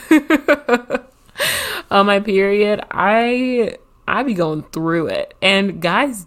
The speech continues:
don't. I loved, I used to have Twitter, but I deleted it because it was starting to become a major distraction in my life, and I felt like it was super important to delete distractions.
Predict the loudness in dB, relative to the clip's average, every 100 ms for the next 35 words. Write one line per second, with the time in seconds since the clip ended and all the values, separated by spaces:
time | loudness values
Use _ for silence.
0 | -4 -2 0 -2 -4 -2 0 0 0 -2
1 | -8 _ _ _ -20 _ _ _ _ _
2 | -8 0 0 2 0 0 -2 -6 -4 -4
3 | -6 -12 -20 -6 -2 -2 -2 -4 -4 -2
4 | -4 -4 -8 -6 -6 -4 -6 -6 -6 -4
5 | -4 -4 -10 -14 -12 -10 -10 -8 -8 -6
6 | -8 -8 -10 -10 -8 -8 -8 -6 -4 -4
7 | -6 -12 -20 -20 _ _ -8 -4 -2 -2
8 | -2 -2 -2 -6 -12 -6 -4 -4 -4 0
9 | 0 0 -6 -8 -8 -8 -6 -6 -6 -6
10 | -6 -8 -6 -6 -6 -8 -6 -6 -6 -6
11 | -4 -2 -4